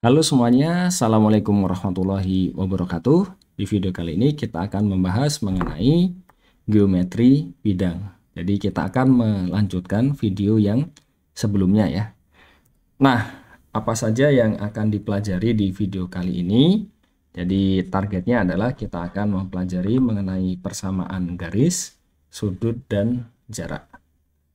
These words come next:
Jadi ini keseluruhannya ya. Jadi ini yang akan kita bahas untuk di video ini. Nah, kita sudah membahas mengenai vektor di video sebelumnya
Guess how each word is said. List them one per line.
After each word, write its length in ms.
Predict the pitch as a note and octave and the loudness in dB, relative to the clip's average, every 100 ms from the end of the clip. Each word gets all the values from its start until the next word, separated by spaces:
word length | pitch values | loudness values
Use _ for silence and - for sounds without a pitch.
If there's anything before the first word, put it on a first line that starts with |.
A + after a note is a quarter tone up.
| _ _ _ _ _ _ - | _ _ _ _ _ _ -10
Jadi 560 | G#2 G#2 G2+ G2 - | -4 0 2 2 2
ini 480 | G2 A#2+ B2+ B2 B2 A#2+ - _ _ _ | 4 6 6 6 4 2 -10 _ _ _
keseluruhannya 880 | - - A2 G#2+ G#2 G2+ G#2 A#2 | -18 -8 -2 0 0 0 2 2
ya. 140 | G2 A2+ - - | 0 -2 -6 -10
Jadi 560 | G2+ G2 F#2+ F#2+ E2+ | -6 -4 -2 -2 -4
ini 480 | - G2+ A2 A#2 A2 | -2 2 4 4 2
yang 240 | G2+ G2 | 0 -2
akan 400 | F#2 G2+ G#2 G#2+ | -4 -6 -2 -2
kita 480 | A2 G#2+ G2 F#2+ F#2 G#2+ | -2 -10 -8 -8 -8 -6
bahas 640 | F#2 F2 G2+ C#3+ - - _ _ - | -6 -6 -6 -6 -8 -14 _ _ -8
untuk 320 | G#2+ G#2+ A2 | -4 -4 -2
di 80 | G#2 | -4
video 320 | G#2+ G#2 G2 | -2 -2 -2
ini. 480 | F#2 F#2 A#2+ G3 - _ _ _ _ _ _ _ _ C#3 | -2 -2 0 0 -2 _ _ _ _ _ _ _ _ 0
Nah, 240 | C3+ A2+ - - _ _ _ | 2 0 -6 -20 _ _ _
kita 640 | A#2+ A#2 D#3 E3 E3 E3+ E3 - _ _ _ | -6 0 2 4 4 2 -2 -10 _ _ _
sudah 320 | - A#2 A2 | -4 0 2
membahas 560 | A#2 A2 G2+ G#2 A2+ - | 4 4 4 0 -4 -4
mengenai 400 | B2 A2 G#2 G#2+ | -4 -2 -2 -2
vektor 480 | G#2+ - G2+ A#2+ C#3+ _ _ _ _ | -6 -10 -6 -6 -6 _ _ _ _
di 160 | G#2+ G2+ | 0 0
video 400 | A2 F#2+ G2+ G2+ | 0 0 2 0
sebelumnya 720 | - G#2+ G2 F2 F2 B2 D#3 | -2 -2 -2 -4 0 0 0